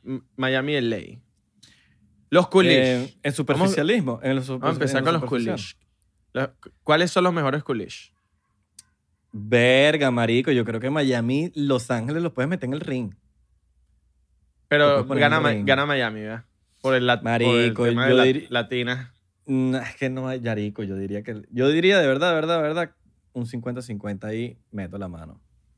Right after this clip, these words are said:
Speaker 1: Así mismo.
Speaker 2: Sí, marico, porque aquí están los culos, papi, también.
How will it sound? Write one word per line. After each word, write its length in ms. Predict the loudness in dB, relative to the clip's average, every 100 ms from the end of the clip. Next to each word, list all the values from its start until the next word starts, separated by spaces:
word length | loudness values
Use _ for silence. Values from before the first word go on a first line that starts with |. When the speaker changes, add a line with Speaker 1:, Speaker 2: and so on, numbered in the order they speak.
| _ _ _
Speaker 1:
Así 200 | -16 -8
mismo. 280 | -6 -6 -10 -18 _ _ _ _ -18
Speaker 2:
Sí, 300 | -16 -16 -16
marico, 340 | -20 -20 -16
porque 180 | -14 -14
aquí 140 | -16
están 240 | -16 -14 -14
los 140 | -14
culos, 400 | -10 -6 -4 -6
papi, 220 | -8 -12
también. 420 | -12 -10 -10 -10